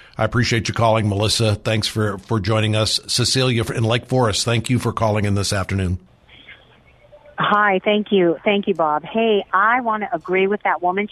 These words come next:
Speaker 2: She said everything I was thinking. I kid you not. <laughs> Anyway,
Speaker 1: <laughs>
Speaker 2: um, I agree one hundred and fifty percent. I believe that we do have to take a stand. I do believe that as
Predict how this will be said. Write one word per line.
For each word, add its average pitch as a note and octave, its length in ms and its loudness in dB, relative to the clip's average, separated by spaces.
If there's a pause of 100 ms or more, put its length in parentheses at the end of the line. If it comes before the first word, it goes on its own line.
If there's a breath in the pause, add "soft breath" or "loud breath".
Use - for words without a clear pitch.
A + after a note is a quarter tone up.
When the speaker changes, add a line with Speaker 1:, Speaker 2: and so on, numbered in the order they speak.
Speaker 2:
She G#3+ 180 -2
said F#3 160 0 (100)
everything G#3 720 -2 (100)
I F3+ 200 2
was F3+ 220 -2
thinking. E3+ 400 -4
I D3+ 120 -6 (140)
kid A3+ 180 0
you A3 100 2
not. D3 280 -2 (260)
<laughs> B3+ 140 -2
Anyway, F3+ 500 -2 (280)
Speaker 1:
<laughs> - 300 -4
Speaker 2:
um, F#3+ 360 -4 (920 loud breath)
I C4 480 0
agree A#3 500 -6
one A3+ 200 0
hundred G#3+ 320 -2
and F#3+ 360 -2 (280)
fifty C#4+ 340 0
percent. - 560 -6 (380)
I G3+ 160 2
believe A#3+ 440 -4
that G3+ 140 -2
we F3 160 -4
do G#3 260 2
have A#3 220 -2
to F3+ 80 -2
take - 260 -4
a D#3 60 -4 (120)
stand. D3 460 -2
I D#3+ 140 2
do F#3+ 200 2
believe F#3 500 0
that D#3+ 120 -2
as D3 120 -2